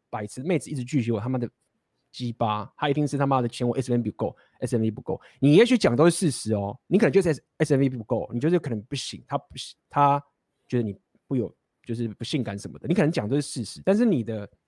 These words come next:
情绪是推给别人的话，那你可能就是丑女。但是我可以完全用一样的 statement，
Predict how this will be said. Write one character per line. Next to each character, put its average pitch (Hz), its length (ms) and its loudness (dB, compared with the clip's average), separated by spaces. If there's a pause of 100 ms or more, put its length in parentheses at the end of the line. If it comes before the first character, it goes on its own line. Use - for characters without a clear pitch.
(260)
情 135 280 -4
绪 190 140 -2
是 175 100 -4
推 185 340 2
给 113 220 -6
别 113 140 -6
人 104 80 -6
的 107 80 -6
话， 120 200 -4 (220)
那 208 100 0
你 170 80 2
可 127 100 -4
能 98 60 -12
就 117 60 -8
是 120 60 -6
丑 101 180 -10
女。 92 160 -16 (1200)
但 233 160 6
是 240 140 6
我 147 160 8
可 185 160 2
以 190 80 8
完 143 280 2
全 160 200 -2
用 190 120 2
一 151 60 -6
样 180 100 4
的 165 80 0
statement， 131 520 -6